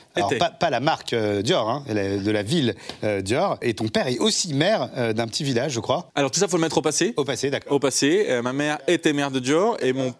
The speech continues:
Speaker 2: mon père était tout court et était aussi maire d'un petit village, euh, à côté.
Speaker 1: Donc, je l'ai dit en intro, tes, tes parents sont exploitants céréaliers, euh, mais toi, ça, c'était pas trop ton truc. Euh, et quand on te pose la question de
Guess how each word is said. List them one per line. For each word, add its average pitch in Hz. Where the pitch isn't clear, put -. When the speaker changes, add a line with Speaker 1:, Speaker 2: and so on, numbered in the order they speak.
Speaker 2:
mon 135
père 143
était 147
tout 123
court 165
et 139
était 139
aussi 147
maire 147
d'un 123
petit 117
village, 120
euh, 107
à 110
côté. -
Speaker 1:
Donc, 123
je 127
l'ai 147
dit 165
en 170
intro, 151
tes, 135
tes 127
parents 147
sont 120
exploitants 165
céréaliers, 127
euh, 113
mais 120
toi, 165
ça, 160
c'était 127
pas 170
trop 165
ton 135
truc. 160
Euh, 117
et 123
quand 180
on 180
te 135
pose 156
la 135
question 143
de 113